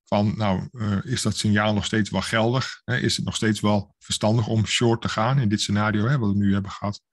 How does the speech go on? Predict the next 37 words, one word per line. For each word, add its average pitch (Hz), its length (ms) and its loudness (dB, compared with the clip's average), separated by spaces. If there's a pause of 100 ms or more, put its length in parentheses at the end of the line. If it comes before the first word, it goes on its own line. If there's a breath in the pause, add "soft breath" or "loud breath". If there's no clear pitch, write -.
(800 soft breath)
Of, - 300 -4
ehm, 101 440 2 (720)
is 104 140 -6
dat - 280 -4
minder 127 340 4
kansrijk? 92 640 -6 (960)
En 101 160 0
het 98 120 2
moment, 110 440 4
nou 110 200 2
ja, 101 100 4
dat 104 140 2
is 104 80 2
ook 107 140 2
eigenlijk 101 320 0
van 104 140 2
hoe 117 160 6
ver 104 260 2
zijn 104 200 2
we 101 60 2
alweer 98 540 2 (200)
in 101 120 -2
de, 98 120 0
hier 110 160 2
stond 104 260 0
hij 98 140 4
behoorlijk 104 300 0
in 92 60 0
de 90 60 0
plus, 113 340 2
de 104 120 -4
beurs 110 320 -2
al, 120 160 0
hè, 120 140 0
want 101 340 -4 (1300)
drieënveertig 98 800 -2
vijftig. 104 640 -2